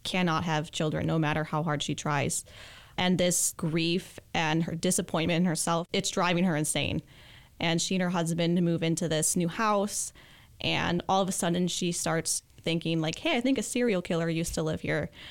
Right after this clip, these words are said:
And everyone's like, "You're crazy." And she's like, "No, I'm not. Maybe I am. No, I'm not." And it's just, you know, it's, it's a thriller. I think the best part of it is that it's looking out through, like, an insane woman's eyes. I'm having fun writing it.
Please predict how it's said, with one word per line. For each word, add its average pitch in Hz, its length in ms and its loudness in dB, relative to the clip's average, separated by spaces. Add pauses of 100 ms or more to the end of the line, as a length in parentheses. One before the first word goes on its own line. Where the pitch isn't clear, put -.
(120)
And 196 100 2
everyone's 202 400 2
like, 202 280 2
"You're 294 220 2
crazy." 262 680 2
And 220 140 0
she's 254 200 2
like, 226 220 2
"No, 262 200 4
I'm 247 160 4
not. 220 380 2 (160)
Maybe 262 360 4
I 240 60 4
am. 202 600 2
No, 247 220 4
I'm 233 160 4
not." 226 260 4
And 226 100 2
it's 220 200 0
just, 269 260 0 (480)
you 262 180 0
know, 175 140 0
it's, 175 200 -4
it's 214 140 -2
a 240 60 0
thriller. 185 680 -2
I 208 120 2
think 247 180 2
the 214 60 -2
best 190 220 -2
part 175 180 -2
of 156 80 -2
it 165 40 0
is 165 100 -4
that 165 100 0
it's - 120 -6
looking 170 300 -2
out - 240 -4
through, 160 280 -4
like, 160 280 -2
an 170 100 0
insane 160 360 -2
woman's - 300 -4
eyes. - 340 -6 (420)
I'm 180 120 0
having 165 260 -2
fun 147 160 -4
writing - 260 -4
it. - 120 -4